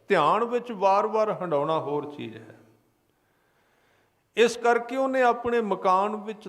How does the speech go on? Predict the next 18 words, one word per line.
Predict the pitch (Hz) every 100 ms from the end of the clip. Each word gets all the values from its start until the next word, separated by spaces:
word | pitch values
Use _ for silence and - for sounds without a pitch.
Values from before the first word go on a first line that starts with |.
| -
ਥਾਂ | 156 156 185
ਦਿੱਤੀ, | 180 185 - 185 127 - - - 175
ਉਹਨੂੰ | 180 165
ਰੱਬ | 147 147 160
ਦੇ | 175
ਘਰ | 170 160 123
ਵਿੱਚ | 120 135 - -
ਥਾਂ | 127 123
ਮਿਲ | 117 110
ਗਈ। | - - - - _ _ -
ਇਹ | 214 240
ਸੱਚ | - 156 151 165
ਹੈ, | 143 139 120 - - - _ _ _ _ _ _ _ 127
"ਦਿੱਤਾ | 113 147 147 202 196
ਲਈਐ | 185 160 165 170 - 147
ਆਪਣਾ, | 143 160 180 196 220 233 - - _ _ _ _ _ 156 185
ਅਣ | 202
ਦਿੱਤਾ | 147 147 - 185 202 240 -